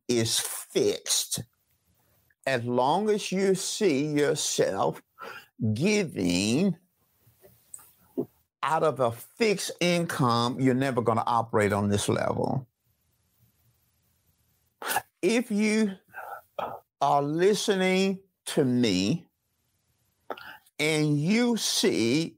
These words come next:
your job as your source, you see the bank account that you have, the money that you have in the bank, or the investment that you have,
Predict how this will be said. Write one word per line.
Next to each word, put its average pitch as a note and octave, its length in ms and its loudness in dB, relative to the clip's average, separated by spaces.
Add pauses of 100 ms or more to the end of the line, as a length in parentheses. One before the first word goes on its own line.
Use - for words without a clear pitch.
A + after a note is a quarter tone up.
(100)
your D#3+ 480 0
job C#3+ 1000 0
as C3+ 320 0
your D#3 200 2
source, - 920 -2 (1700)
you F#3 220 2
see F3 360 0
the C#3+ 200 -2
bank F3+ 560 -2
account C3 600 -2
that B2 180 0
you D#3+ 200 2
have, D#3 380 0
the A#2 100 0
money D#3 420 0
that F#3 240 -2
you F3 140 0
have E3 360 0
in D#3 160 -2
the D3+ 80 2
bank, C3+ 420 -2
or C3+ 180 2
the C3 140 0
investment C3 840 0
that G#2 160 2
you A#2+ 180 2
have, G#2+ 640 -2